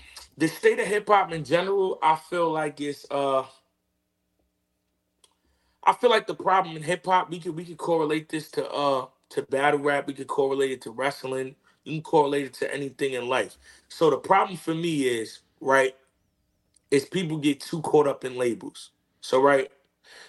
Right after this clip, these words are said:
if I come out right now with an album, the newer audience or the newer rappers that can't do what I do, they'll say,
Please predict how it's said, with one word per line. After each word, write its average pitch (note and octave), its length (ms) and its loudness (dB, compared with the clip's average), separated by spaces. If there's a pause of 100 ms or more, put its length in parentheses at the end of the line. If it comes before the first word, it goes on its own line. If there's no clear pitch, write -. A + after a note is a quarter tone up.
(120)
if F3 120 6
I F#3 140 6
come F#3+ 220 0
out E3 160 6
right D#3 200 0
now D3+ 240 2
with C3+ 160 -4
an C3 100 -2
album, B2 520 -2 (3000)
the C#3+ 180 -2
newer G3 380 2
audience G#3 720 -2 (120)
or D3 120 4
the C3 80 -6
newer D#3 320 -2
rappers D#3+ 440 0
that C3 180 -6
can't D3 300 -8
do C#3+ 100 -2
what C#3+ 160 -2
I C3 140 -2
do, D3+ 360 -2 (1400)
they'll E3+ 320 4
say, D3+ 520 2